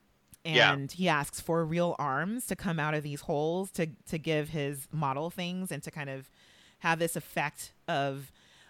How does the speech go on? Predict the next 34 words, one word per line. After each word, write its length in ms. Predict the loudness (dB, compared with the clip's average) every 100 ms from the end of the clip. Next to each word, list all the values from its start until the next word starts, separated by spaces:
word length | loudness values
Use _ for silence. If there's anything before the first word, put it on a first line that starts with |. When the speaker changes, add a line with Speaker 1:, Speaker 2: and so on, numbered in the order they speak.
| 2
Speaker 2:
"Oh, 120 | 4
yeah, 200 | 4 2
in 80 | 2
the 80 | -2
future, 520 | 0 -2 0 0 0
when 120 | 0 -4
you're 80 |
getting 220 | -4 -4 -2
ready 480 | -2 -2 -2 -2
in 80 | -4
the 80 | -4
morning, 480 | -4 -4 -4 -2 -2
you 100 | -4
just 200 | -4 -6
kind 180 | -4 -6
of 60 |
have 180 | -4 -4
these 160 | -4 -4
robotic 380 | -2 -2 -2 -2
arms 300 | -2 -2 -4
coming 240 | -8 -6
in 80 | -2
and 60 | 4
Speaker 1:
Right. 160 | 6
Speaker 2:
give 100 | 6
you 380 | 0 -4 -4 -6 -6
pearls 600 | -2 0 0 -2 -2 -6
and 200 | -8 -8
necklaces," 480 | -8 -8 -8 -8 -8
you 100 | -10
know, 80 | -10
things 220 | -12 -12
like 140 | -14
that. 200 | -12 -12